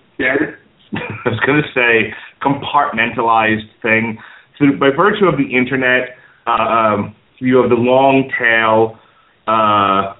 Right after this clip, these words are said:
of, of musical discovery where it isn't quite the, the social gathering that it used to be. Uh, you know, you don't have, uh, in many ways, that artist that sort of captures the imagination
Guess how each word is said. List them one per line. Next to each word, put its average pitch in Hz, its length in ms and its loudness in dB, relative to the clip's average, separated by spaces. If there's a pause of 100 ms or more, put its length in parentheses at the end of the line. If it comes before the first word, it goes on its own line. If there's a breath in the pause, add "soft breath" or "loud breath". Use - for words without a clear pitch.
(100)
of, 104 400 2
of 101 340 -2
musical 110 560 4
discovery 104 440 2
where 104 280 4
it 104 60 2
isn't 143 420 2 (320)
quite 123 380 0
the, 113 320 -2
the 120 80 -4 (100)
social 123 320 0
gathering 101 840 2 (640 loud breath)
that 127 360 0
it 110 140 0
used 123 280 2
to 123 60 0
be. 90 460 0 (440 soft breath)
Uh, 101 360 2 (200)
you 98 200 -4
know, 117 60 -2
you 135 200 -2
don't 151 180 2
have, 127 580 0
uh, 123 200 -2
in 127 100 -2
many 120 200 -2
ways, 117 300 2
that 110 420 -2
artist 113 340 0
that 104 80 -12
sort 113 120 -2
of 98 80 -8
captures 107 460 -2
the 110 80 2
imagination 101 1080 0